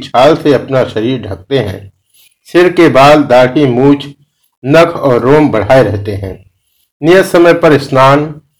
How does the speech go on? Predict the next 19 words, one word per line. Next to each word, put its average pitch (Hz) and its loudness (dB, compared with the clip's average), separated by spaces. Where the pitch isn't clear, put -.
बलि 151 4
वैश्वदेव 156 2
तथा 139 2
अग्निहोत्र 147 0
आदि 127 -2
कर्मों 135 0
का 151 0
अनुष्ठान 113 -4
करते 110 -4
हैं। 98 -12
सवेरे 175 4
हवन 170 2
पूजन 160 0
के 147 0
लिए 135 2
समिधा, 139 0
कुशा 160 2
और 110 0
फूल 165 2